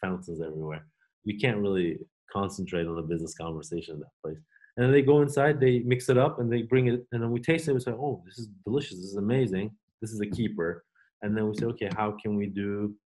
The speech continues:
the other products? Like, can you add dates instead of the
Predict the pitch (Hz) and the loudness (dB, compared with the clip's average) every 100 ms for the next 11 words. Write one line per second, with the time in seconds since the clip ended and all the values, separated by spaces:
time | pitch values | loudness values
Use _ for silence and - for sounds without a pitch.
0 | _ 101 127 135 104 - 85 78 67 - | _ 0 2 4 2 0 -4 -4 -6 -16
1 | _ _ - 76 - _ _ _ _ - | _ _ -14 -14 -14 _ _ _ _ -6
2 | 98 101 98 95 95 90 90 120 113 85 | -2 -2 -2 -2 -4 -6 0 2 2 -2
3 | - - 90 - 85 82 - 78 78 73 | -10 -12 -10 -8 -8 -8 -10 -8 -8 -8